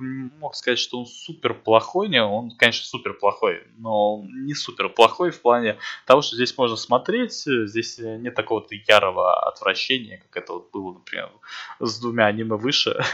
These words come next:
<laughs> И, э, ни-, ничего особо не горит, особого интереса нету. Хотя вот некоторые детальки и вообще, то есть общая детализация очень странная, ну, можно сказать, что прикольная. Ну, то есть,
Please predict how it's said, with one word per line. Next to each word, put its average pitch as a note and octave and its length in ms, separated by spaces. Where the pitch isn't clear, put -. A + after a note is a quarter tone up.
<laughs> - 320
И, B2+ 680
э, A2+ 560
ни-, B2+ 220
ничего C3+ 320
особо A#2 300
не A#2 120
горит, G3+ 340
особого C#3 680
интереса E3 480
нету. A2+ 340
Хотя A2+ 220
вот A#2+ 160
некоторые C3+ 460
детальки A2+ 560
и G2+ 240
вообще, G#2+ 300
то - 140
есть - 100
общая G2+ 240
детализация G2+ 760
очень G#2+ 220
странная, B2 580
ну, A2 180
можно A2 440
сказать, - 200
что - 140
прикольная. G2 680
Ну, - 160
то - 80
есть, - 140